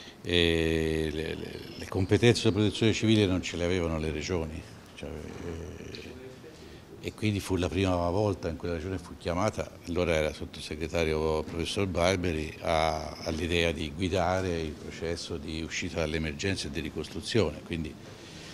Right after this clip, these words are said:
fu, come dire, allora per quell'epoca uno dei primi passi verso l'idea, un'idea di federalismo, di decentramento molto forte anche di una materia come quella della protezione civile, che era sempre stata una materia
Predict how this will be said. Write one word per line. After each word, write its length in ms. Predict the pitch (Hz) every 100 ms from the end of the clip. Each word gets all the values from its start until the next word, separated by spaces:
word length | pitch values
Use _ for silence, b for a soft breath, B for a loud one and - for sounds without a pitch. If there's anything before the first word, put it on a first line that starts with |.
| B
fu, 240 | - 113 -
come 220 | 90 90
dire, 240 | 90 85 80
allora 420 | 98 95 113 101
per 160 | - 87
quell'epoca 560 | 117 98 95 98 90
uno 180 | 87 98
dei 140 | 90 78
primi 220 | 85 90
passi 360 | 98 98 -
verso 360 | 85 90 85 -
l'idea, 280 | 87 80 87
un'idea 300 | 90 92 101
di 100 | 92
federalismo, 840 | - 85 82 90 104 87 78 80
di 160 | 80 80
decentramento 800 | 82 - 87 - 87 90 82 90
molto 260 | 85 82
forte 420 | 80 92 87 - 80 - B B B B
anche 380 | 101 110 -
di 100 | 98
una 120 | 87 90
materia 560 | 95 95 92 95 101
come 220 | 85 80
quella 180 | - 85
della 120 | 82
protezione 360 | 85 82 - 85
civile, 420 | - 95 78 82
che 140 | 80 80
era 180 | 78
sempre 320 | 76 - 85 82
stata 200 | 85 82
una 100 | 80
materia 480 | 78 87 78 78